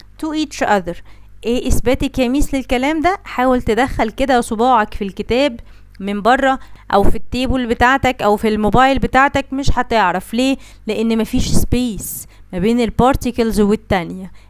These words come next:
ادي اول حاجة، البارتيكلز بتاعت السوليد very close to each other. طب والانرجي؟ هي ما عندهاش انرجي كتيرة فعلًا، هي has less energy،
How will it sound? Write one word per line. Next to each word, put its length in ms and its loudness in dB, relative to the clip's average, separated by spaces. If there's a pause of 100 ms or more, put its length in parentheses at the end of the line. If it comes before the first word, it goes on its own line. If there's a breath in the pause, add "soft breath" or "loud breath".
ادي 300 0
اول 320 4
حاجة، 520 -4
البارتيكلز 760 -2
بتاعت 420 0
السوليد 520 2 (400 soft breath)
very 280 6 (140)
close 360 4
to 160 0
each 400 -2
other. 320 -8 (360 soft breath)
طب 180 0
والانرجي؟ 1000 0
هي 260 -4
ما 120 -2
عندهاش 480 -4
انرجي 480 0
كتيرة 380 -4
فعلًا، 440 -12 (640 soft breath)
هي 440 -2 (120)
has 500 0 (280)
less 420 -4 (200)
energy، 520 -8